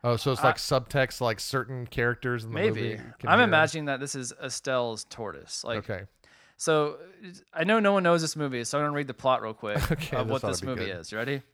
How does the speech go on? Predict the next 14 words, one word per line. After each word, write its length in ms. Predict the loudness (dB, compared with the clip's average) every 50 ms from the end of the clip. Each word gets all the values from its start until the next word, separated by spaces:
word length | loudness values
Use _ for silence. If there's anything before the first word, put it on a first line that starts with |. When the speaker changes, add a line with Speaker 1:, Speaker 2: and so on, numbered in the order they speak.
| _ -14
Speaker 1:
Uh-huh. 200 | -12 -10 -10 -10 -12 -16 _ _ _ _ _ _ _ _ _ -6
Speaker 2:
So 180 | -2 0 0
this 80 | 2 4
is 60 | 4
on 180 | 4 4 4 2
I 160 | -2 -4 -4
M 80 | -4
D 100 | -4 -6
B. 280 | -6 -6 -6 -6 -8 -10 _ -20 -20 -20 _ _ _ _ _ _ _ _ _
The 100 | -2 -2
tough 420 | -2 0 2 4 4 4 4 2 -2
sergeant 460 | 0 4 6 6 6 6 4 0 -6
detective 680 | -8 -6 -4 -2 -4 -4 -4 -4 -6 -6 -6 -8 -6
Joseph 440 | -2 0 2 2 2 0 -4 -6 -6